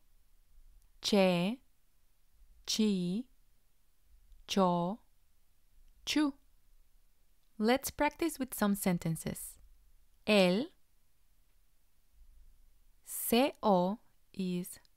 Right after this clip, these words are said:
co, and then we have the new combination, which is che, coche.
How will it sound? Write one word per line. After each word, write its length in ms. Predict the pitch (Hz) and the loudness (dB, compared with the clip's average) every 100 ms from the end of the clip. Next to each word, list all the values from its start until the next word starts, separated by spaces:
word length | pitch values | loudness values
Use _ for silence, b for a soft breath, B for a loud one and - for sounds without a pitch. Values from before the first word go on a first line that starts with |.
| _ _ - | _ _ 2
co, 460 | 262 214 190 254 - _ _ _ _ _ _ _ _ _ _ - _ _ _ | 4 6 4 0 -10 _ _ _ _ _ _ _ _ _ _ -20 _ _ _
and 200 | - 196 | 0 2
then 340 | 190 185 185 185 | 2 2 0 -2
we 120 | 190 | -2
have 360 | 170 175 170 - - | -4 -2 -4 -6 -8
the 180 | - 190 | -2 0
new 560 | 185 190 196 202 208 202 | 2 2 4 4 2 0
combination, 960 | - 190 185 180 165 - - 156 170 - | -2 0 0 0 0 -4 -6 -8 -8 -6
which 220 | 185 - | -6 -2
is 220 | 170 - - _ _ - | -4 -4 -14 _ _ -8
che, 320 | - 170 165 - _ _ _ _ _ - - | -2 0 -2 -14 _ _ _ _ _ -20 -2
coche. 960 | 226 220 214 220 - _ - 170 175 | 2 4 2 -2 -12 _ -4 -2 -2